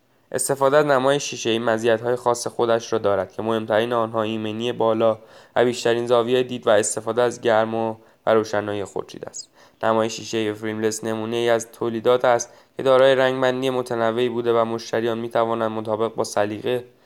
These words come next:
و فضاهایی که دارند آن را انتخاب کنند. از دیگر مزیت‌های ت-، این تجهیزات می‌توان به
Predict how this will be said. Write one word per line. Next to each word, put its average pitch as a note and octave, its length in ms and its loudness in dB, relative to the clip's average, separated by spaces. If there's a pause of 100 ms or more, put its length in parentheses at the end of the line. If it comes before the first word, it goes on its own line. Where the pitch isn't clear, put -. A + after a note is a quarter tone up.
(240)
و A2+ 60 -4
فضاهایی A#2 640 4
که C3 140 -2
دارند A#2 600 2
آن A2 180 -4
را G#2+ 100 0
انتخاب G2 460 -6
کنند. - 240 -16 (500)
از A#2+ 140 0
دیگر B2 240 4
مزیت‌های B2 760 2
ت-، C3+ 240 -8
این C3+ 140 -8
تجهیزات B2+ 580 -2
می‌توان B2 460 0
به A#2 200 2